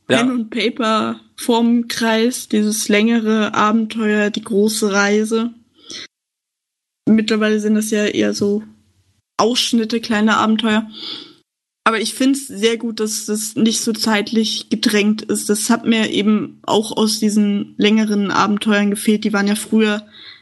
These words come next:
Speaker 2: die Pen und Paper Abende waren ja früher vier, fünf Stunden und mittlerweile dadurch, dass die Busse um dreiundzwanzig
Speaker 1: <laughs>
Speaker 2: Uhr fahren,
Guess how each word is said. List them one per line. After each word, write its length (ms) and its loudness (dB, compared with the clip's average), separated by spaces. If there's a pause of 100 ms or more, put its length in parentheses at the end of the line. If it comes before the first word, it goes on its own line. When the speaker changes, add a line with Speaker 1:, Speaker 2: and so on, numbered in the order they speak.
(220)
Speaker 2:
die 80 6
Pen 180 2
und 140 2
Paper 280 2
Abende 280 0
waren 100 -4
ja 80 -2
früher 300 0
vier, 200 0
fünf 240 0
Stunden 460 0
und 140 2
mittlerweile 580 0
dadurch, 320 0
dass 160 -6
die 80 0
Busse 380 0
um 120 -6
dreiundzwanzig 600 0
Speaker 1:
<laughs> 20 -2
Speaker 2:
Uhr 140 2
fahren, 420 0